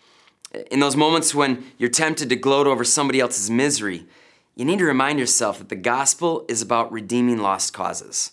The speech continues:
The gospel is about finding pleasure in turning your enemy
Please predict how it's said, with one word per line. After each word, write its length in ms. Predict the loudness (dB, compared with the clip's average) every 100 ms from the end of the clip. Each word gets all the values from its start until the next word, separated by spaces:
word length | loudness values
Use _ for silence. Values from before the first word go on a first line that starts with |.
| _ _ _ _ _
The 80 | -6
gospel 380 | 0 0 0 0
is 60 | 2
about 280 | 2 2
finding 340 | 0 0 0 -2
pleasure 560 | -2 -2 0 -2 -2 -8 -20 _ -6
in 140 | -2
turning 320 | 0 2 2
your 260 | 2 2 -4 _ _ _
enemy 580 | -4 0 0 -2 -6 -10